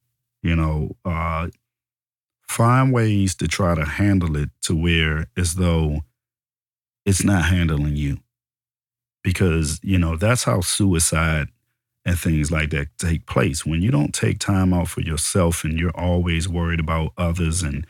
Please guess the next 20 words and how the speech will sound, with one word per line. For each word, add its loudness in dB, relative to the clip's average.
you 2
know, 2
what's 0
gonna 2
make 2
this -2
person -6
happy, -4
what's -2
gonna 2
make 2
that 0
person -4
happy, -6
y-, -4
you 2
need 4
to 2
focus 0
on 0